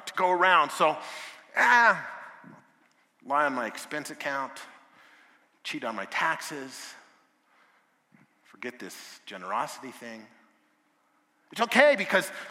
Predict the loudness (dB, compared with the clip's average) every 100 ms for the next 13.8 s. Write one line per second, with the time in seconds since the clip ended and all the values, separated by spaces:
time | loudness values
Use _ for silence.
0 | -18 -20 _ -12 -8 -8 -2 0 0 -4
1 | -14 -20 -20 _ _ _ _ _ _ _
2 | _ _ _ _ _ _ _ _ _ _
3 | _ _ _ _ _ _ _ _ _ _
4 | _ _ _ -20 -8 -4 -4 -4 -2 0
5 | -2 -2 -2 0 0 -4 -8 -8 -6 -4
6 | -4 -4 -12 -10 -10 -10 -12 -16 -18 -20
7 | _ -18 -16 -14 -14 -14 -14 -16 -16 -18
8 | _ _ _ _ _ _ _ _ _ -20
9 | -18 -14 -12 -10 -10 -12 -14 -16 -18 -14
10 | -12 -12 -12 -8 -6 -6 -6 -8 -8 -10
11 | -10 -10 -10 -12 -16 -16 -14 -16 -18 -18
12 | -14 -12 -12 -6 -6 -6 -10 -16 -14 -14
13 | -14 -16 -16 -16 -14 -12 -12